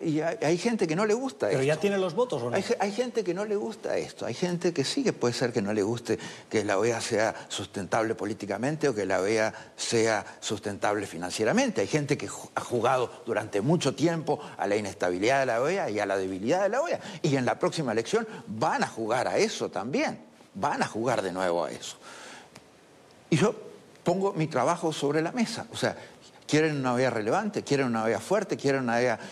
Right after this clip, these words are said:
Speaker 1: con, con principios, pero quieren una oea también ajustada, austera y con, y con compromiso. Bueno, a-, aquí estamos, ¿qué vamos a hacer?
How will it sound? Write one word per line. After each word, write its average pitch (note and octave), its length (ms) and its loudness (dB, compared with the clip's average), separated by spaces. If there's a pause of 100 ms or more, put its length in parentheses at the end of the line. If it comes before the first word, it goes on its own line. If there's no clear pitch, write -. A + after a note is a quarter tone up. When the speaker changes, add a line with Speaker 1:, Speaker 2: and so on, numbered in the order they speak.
(160)
Speaker 1:
con, A2 320 0
con G#2+ 180 -2
principios, F3+ 600 0
pero G#2+ 200 2
quieren C#3+ 260 2
una A2 160 0
oea B2 180 4
también A2+ 380 0
ajustada, A#2+ 640 0
austera C#3 540 0 (260)
y A#2+ 120 -4
con, A#2 400 -2
y A#2 80 -4
con G#2+ 180 -4
compromiso. C3 680 0 (380)
Bueno, B2 240 2 (300)
a-, A#2+ 200 0 (420)
aquí B2 260 2
estamos, C3 440 0
¿qué B2+ 120 -2
vamos A#2+ 260 -2
a A#2+ 40 -2
hacer? G2+ 200 -2